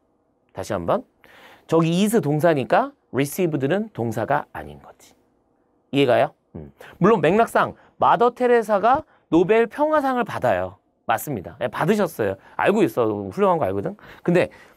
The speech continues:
마더 테레사가 받는 거는 능동수동의 가정이 맞지만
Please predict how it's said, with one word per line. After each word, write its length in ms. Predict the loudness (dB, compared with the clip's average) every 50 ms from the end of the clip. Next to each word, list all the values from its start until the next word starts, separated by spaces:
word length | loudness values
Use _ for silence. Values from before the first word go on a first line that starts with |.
| _ _
마더 540 | -2 0 2 4 4 4 4 4 2 2 2 0
테레사가 720 | -4 -6 -4 -2 -2 0 -2 -2 -2 -2 -2 0 0 0 -2
받는 500 | 0 -2 -2 -2 -2 -2 -2 -2 -2 0
거는 380 | 2 2 2 0 -2 -4 -4
능동수동의 560 | -2 -2 -2 -2 -2 -4 -4 -2 -2 -2 -2 -2
가정이 300 | -4 -4 -4 -2 -2 -2
맞지만 640 | -2 -4 -6 -6 -4 -2 0 0 0 -2 -4 -8